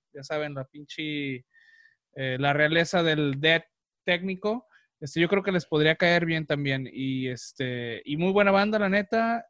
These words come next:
Eh, es una banda, pues, relativamente joven.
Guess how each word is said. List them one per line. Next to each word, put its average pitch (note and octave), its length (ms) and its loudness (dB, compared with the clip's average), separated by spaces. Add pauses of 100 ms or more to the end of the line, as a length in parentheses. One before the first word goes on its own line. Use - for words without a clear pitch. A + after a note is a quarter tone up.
Eh, C3 840 -8
es D3+ 380 -8
una D#3+ 180 -4
banda, D#3 640 2
pues, B2+ 400 -8
relativamente D3 920 -2
joven. F#3+ 520 0